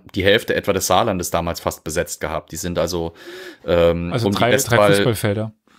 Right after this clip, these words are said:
Speaker 1: Ja, nee, also es war schon, es war schon einiges. Die haben also im Nordwesten des Saarlandes, äh, große Gebiete erobert, um halt zu gu-, also das heißt zu beobachten. Sie si-, sind einmarschiert und halt, eigentlich hatten sie vor, die, den Siegfried, äh, wie sie später genannte, die Siegfriedlinie, den Westwall auszutesten.
Speaker 2: Mhm.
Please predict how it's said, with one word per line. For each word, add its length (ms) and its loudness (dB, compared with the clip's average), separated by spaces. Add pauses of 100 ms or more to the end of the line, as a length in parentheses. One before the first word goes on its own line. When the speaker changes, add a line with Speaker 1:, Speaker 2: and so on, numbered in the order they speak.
(420)
Speaker 1:
Ja, 200 4
nee, 180 4
also 160 2
es 120 -4
war 100 4
schon, 280 0
es 140 -6
war 100 2
schon 200 -2
einiges. 340 -4
Die 140 -4
haben 160 -2
also 200 -2
im 200 -4
Nordwesten 440 -2
des 140 0
Saarlandes, 560 2
äh, 100 -2
große 400 -2
Gebiete 380 -4
erobert, 380 2
um 100 -6
halt 140 -4
zu 100 -6
gu-, 120 -8
also 120 -4
das 140 -10
heißt 100 -6
zu 120 -12
beobachten. 340 -6 (280)
Sie 180 -2
si-, 180 0
sind 160 4
einmarschiert 500 2
und 100 -4
halt, 180 0 (140)
eigentlich 300 0
hatten 160 -2
sie 100 -6
vor, 220 2
die, 320 0
den 240 -4
Siegfried, 600 -6
äh, 80 -6 (160)
wie 100 -4
sie 100 -4
später 280 0
genannte, 240 0
die 80 -8
Siegfriedlinie, 500 -4
den 60 -2
Westwall 300 2
auszutesten. 680 0
Speaker 2:
Mhm. 120 -8